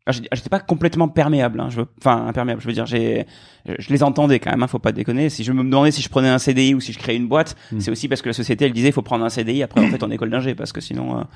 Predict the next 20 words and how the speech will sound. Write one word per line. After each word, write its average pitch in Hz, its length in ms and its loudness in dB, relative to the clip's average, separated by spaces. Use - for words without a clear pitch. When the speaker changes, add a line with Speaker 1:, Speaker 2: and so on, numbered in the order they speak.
Speaker 1:
c'est - 140 -6
pas 120 100 0
sérieux. » 123 260 0
Donc, - 180 -4
en 139 100 4
vé-, 143 220 4
en 139 60 0
vérité, 135 340 0
j'étais 117 200 -8
quand 123 100 -10
même, - 220 -10
euh, - 200 -12
à - 120 -4
l'écoute 120 280 -4
de 135 80 0
ça, 165 200 2
mais, 143 280 4
mais 170 320 2
au 160 100 2
fond, 190 380 -4